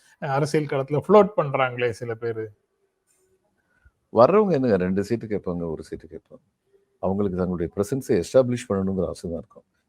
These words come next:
Speaker 2: இப்ப ஏ டி எம் கேல இருந்து ஒருத்தர் வர்றாருன்னு வைங்க, பத்து பேர் வந்தாங்கன்னா சரி, அந்த பத்து பேர் சார்பா ஒருத்தருக்கு சீட்டு கொடுங்கன்னு கேட்பாங்க.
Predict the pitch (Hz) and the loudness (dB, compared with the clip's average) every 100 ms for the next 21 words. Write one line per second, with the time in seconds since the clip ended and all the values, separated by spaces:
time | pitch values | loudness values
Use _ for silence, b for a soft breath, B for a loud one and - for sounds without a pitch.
0 | _ 107 107 104 143 151 131 113 110 87 | _ -4 2 4 6 4 2 0 0 -2
1 | 90 76 80 85 78 71 - - _ _ | -2 -2 -2 -2 -4 -10 -12 -20 _ _
2 | _ _ _ - 107 123 160 135 110 117 | _ _ _ 0 2 6 6 6 6 4
3 | 117 107 107 98 95 92 117 123 117 101 | 2 4 4 4 0 2 4 4 2 4
4 | 107 113 135 98 107 117 107 101 95 90 | 4 6 4 4 2 0 0 -4 -6 -6
5 | 82 92 - - - | -6 -8 -10 -14 -14